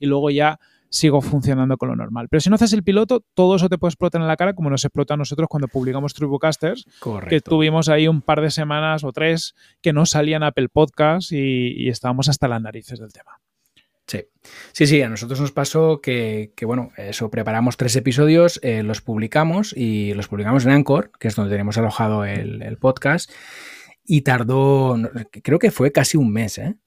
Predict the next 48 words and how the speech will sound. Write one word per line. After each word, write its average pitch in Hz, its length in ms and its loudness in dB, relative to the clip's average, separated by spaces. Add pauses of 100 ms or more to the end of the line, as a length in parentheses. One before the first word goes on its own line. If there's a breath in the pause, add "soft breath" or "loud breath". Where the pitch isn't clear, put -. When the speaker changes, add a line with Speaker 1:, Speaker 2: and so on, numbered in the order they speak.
(160)
Speaker 2:
Casi 147 260 0
un 151 100 2
Speaker 1:
Sí. 127 80 2
Speaker 2:
mes 165 320 0
en 123 220 2
ap-, 120 240 0
en 143 120 2
distribuirse 139 720 0
a 120 140 -2
Apple 113 240 -4
Podcast. - 580 -12
Fueron 247 300 4
saliendo, 139 380 4
pues, - 200 -6
eh, 101 280 -6
en 110 100 -4
los 104 140 -6
otros 110 180 -4
podcatchers, 156 540 0
pero 98 260 -2
no 104 160 2
sé 110 220 -2
por 104 240 -2
qué 120 120 4
leches. 147 480 0 (380 loud breath)
En 107 140 -2
Apple 107 220 0
Podcast 123 340 -2
se 104 80 -4
quedó 98 180 -4
la 107 140 -4
cosa 120 240 -4
como 107 240 -2
trabada 143 600 2
y 117 120 -2
hasta 104 240 -4
que 104 100 -6
no 107 80 -4
pasaron 131 380 0
unos 123 240 -2
días 143 320 2
nos 123 160 -2
quejamos, 127 580 -2
emails 120 360 -2
para 117 180 -4
arriba, 120 200 0
para 139 180 2
abajo, 220 260 2